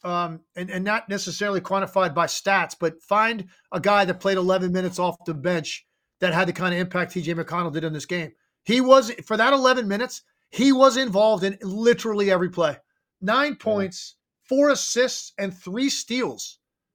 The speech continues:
Speaker 2: Three
Speaker 1: in
Speaker 2: steals
Speaker 1: eleven
Speaker 2: is crazy.
Speaker 1: minutes. It's incredible. And at a time, they needed it. They, they,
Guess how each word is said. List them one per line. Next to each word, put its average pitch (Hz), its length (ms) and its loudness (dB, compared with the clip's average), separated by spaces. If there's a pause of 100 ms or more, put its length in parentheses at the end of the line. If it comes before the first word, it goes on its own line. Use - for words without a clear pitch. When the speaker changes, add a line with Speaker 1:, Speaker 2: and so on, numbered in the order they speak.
(120)
Speaker 2:
Three 120 100 -4
Speaker 1:
in 127 60 -2
Speaker 2:
steals 220 160 0
Speaker 1:
eleven 247 240 0
Speaker 2:
is 233 40 -12
crazy. 262 200 -4
Speaker 1:
minutes. 202 220 -12 (440)
It's 247 160 2
incredible. 269 480 4
And 294 160 6
at 233 180 0
a - 60 -14
time, 269 280 0
they 208 100 -2
needed 226 420 -2
it. 160 140 -4
They, 190 120 -2
they, 233 220 -2